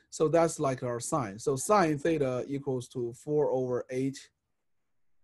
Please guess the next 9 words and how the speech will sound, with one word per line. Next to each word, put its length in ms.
or 320
one 280
half. 400
So 220
theta 360
equals 400
to 320
sine 540
inverse, 720